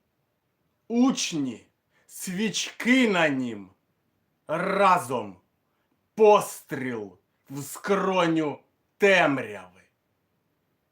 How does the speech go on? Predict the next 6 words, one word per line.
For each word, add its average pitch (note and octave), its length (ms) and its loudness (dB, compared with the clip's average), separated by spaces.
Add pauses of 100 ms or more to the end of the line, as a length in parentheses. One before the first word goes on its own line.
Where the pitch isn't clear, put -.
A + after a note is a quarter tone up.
(2750)
І G3 120 -6
ще - 540 0
один G#3 600 2
день E3 420 -2 (580)
знань, C#3 840 -4 (1900)
горя, D#3 800 0